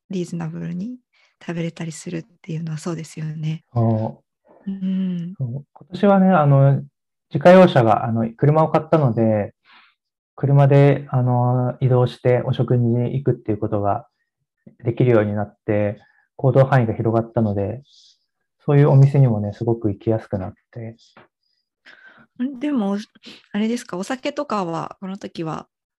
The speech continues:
Speaker 1: 飲まなかったんですか？
Speaker 2: そうですね、お酒は飲まずに、
Speaker 1: うん。うん。
Speaker 2: あの、ソフトドリンクもすごい美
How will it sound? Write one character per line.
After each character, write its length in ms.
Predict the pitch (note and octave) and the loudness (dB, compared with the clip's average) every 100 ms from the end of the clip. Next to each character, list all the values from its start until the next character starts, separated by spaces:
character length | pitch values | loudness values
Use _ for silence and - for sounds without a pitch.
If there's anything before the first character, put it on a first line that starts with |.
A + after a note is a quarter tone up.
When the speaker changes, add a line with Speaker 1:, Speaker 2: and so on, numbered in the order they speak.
| _ _ _ _ _ _ - | _ _ _ _ _ _ -10
Speaker 1:
飲 140 | F#3+ | -6
ま 100 | G3 | -6
な 100 | F#3+ | -8
か 100 | F#3 | -12
っ 60 | - | -14
た 160 | - | -14
ん 60 | D#3 | -14
で 80 | F3+ | -14
す 80 | |
か？ 240 | - F3 B3 | -18 -16 2
Speaker 2:
そ 100 | G#3 | 6
う 20 | F3 | 6
で 100 | C#3 | 6
す 100 | C3+ | 2
ね、 60 | |
お 80 | B2+ | 2
酒 220 | C#3 C#3 | 0 2
は 60 | C#3+ | 4
飲 160 | C3+ | 6
ま 120 | C3+ C#3 | 6 6
ず 80 | A#2 | 6
に、 60 | |
Speaker 1:
う 40 | A2+ | 4
ん。 260 | A#2+ A2 | 2 0
う 20 | G#2 | -4
ん。 60 | _ _ _ _ _ _ _ _ _ _ _ _ - | _ _ _ _ _ _ _ _ _ _ _ _ -2
Speaker 2:
あ 80 | |
の、 180 | B2 A#2 | 0 0
ソ 120 | A2+ | 0
フ 80 | C3+ | 0
ト 80 | E3 | 2
ド 120 | D#3+ | 6
リ 100 | E3+ | 6
ン 160 | D#3+ C#3+ | 6 2
ク 80 | B2 | 0
も 100 | A2 | 0
す 100 | - | 2
ご 100 | |
い 20 | |
美 80 | C3 | 6